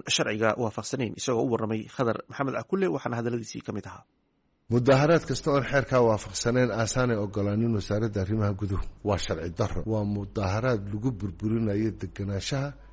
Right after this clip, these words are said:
Speaker 2: sharciyada iyo nabadgelyada dalka. Waa kow. Waxa sh-, qodobadaasi ay sheegayaan sifaha, ujeeddada iyo nuxurka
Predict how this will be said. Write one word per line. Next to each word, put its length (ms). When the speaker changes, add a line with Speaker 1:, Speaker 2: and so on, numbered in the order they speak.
Speaker 2:
sharciyada 720
iyo 160
nabadgelyada 640
dalka. 340
Waa 140
kow. 280
Waxa 240
sh-, 260
qodobadaasi 640
ay 160
sheegayaan 560
sifaha, 720
ujeeddada 760
iyo 260
nuxurka 600